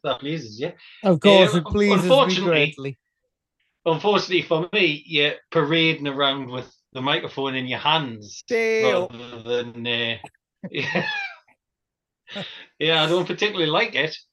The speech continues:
Speaker 2: Yeah, well,
Speaker 1: It's
Speaker 2: we'll
Speaker 1: not,
Speaker 2: just
Speaker 1: not
Speaker 2: see
Speaker 1: good.
Speaker 2: how it goes. We'll do the call and response throughout, so you know what bit you gotta go, "Ayo." You
Speaker 1: No, I
Speaker 2: do it?
Speaker 1: don't know what to do
Speaker 2: Eh,
Speaker 1: next.
Speaker 2: you just gotta do that, "Ayo."
Speaker 1: No, I'm not doing it.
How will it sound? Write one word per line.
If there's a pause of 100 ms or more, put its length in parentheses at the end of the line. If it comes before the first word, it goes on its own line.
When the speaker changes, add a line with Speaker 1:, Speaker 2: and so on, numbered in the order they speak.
(220)
Speaker 2:
Yeah,
well,
Speaker 1:
It's
Speaker 2:
we'll
Speaker 1:
not,
Speaker 2:
just
Speaker 1:
not
Speaker 2:
see
Speaker 1:
good.
Speaker 2:
how
it
goes.
We'll
do
the
call
and
response
throughout,
so
you
know
what
bit
you
gotta
go,
"Ayo." (960)
You
Speaker 1:
No,
I
Speaker 2:
do
it?
Speaker 1:
don't
know
what
to
do
Speaker 2:
Eh,
Speaker 1:
next.
Speaker 2:
you
just
gotta
do
that,
"Ayo." (640)
Speaker 1:
No,
I'm
not
doing
it.